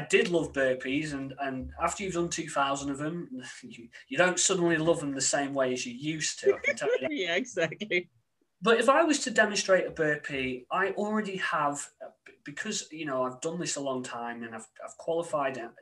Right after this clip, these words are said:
Speaker 1: to understand the mechanics of, of exercise and, and physiology. So I always have, uh, in my arsenal, um, a regression. So that would be a simple stepping burpee. And there is, there is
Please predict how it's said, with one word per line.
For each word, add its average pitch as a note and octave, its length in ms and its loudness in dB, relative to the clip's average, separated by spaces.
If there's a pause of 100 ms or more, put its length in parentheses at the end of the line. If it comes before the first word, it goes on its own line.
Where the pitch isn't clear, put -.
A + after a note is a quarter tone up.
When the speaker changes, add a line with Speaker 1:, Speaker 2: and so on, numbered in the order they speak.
Speaker 1:
to - 220 -10
understand D#3 400 -6
the C#3 40 -2
mechanics C#3 560 -6
of, B2+ 160 -8 (100)
of B2 140 -6
exercise A#2 720 -6 (160)
and, A#2 140 -16
and A2+ 100 -16
physiology. A#2+ 600 -6 (340)
So F3 180 6
I G#3 60 10
always A#3 400 4
have, F3+ 320 0
uh, - 560 -14 (160)
in E3 140 -6
my D#3+ 180 0
arsenal, C3+ 640 0 (400)
um, B2+ 460 0 (100)
a C#3 80 -2
regression. D3 760 0
So - 200 -2
that C#3 160 0
would B2+ 120 -10
be B2+ 80 -4
a B2 40 -4
simple - 360 -6
stepping - 580 -6
burpee. D#3+ 720 -2
And B2+ 120 -8
there C3+ 100 -4
is, D#3 220 -6
there D#3 160 -2
is F3 160 -4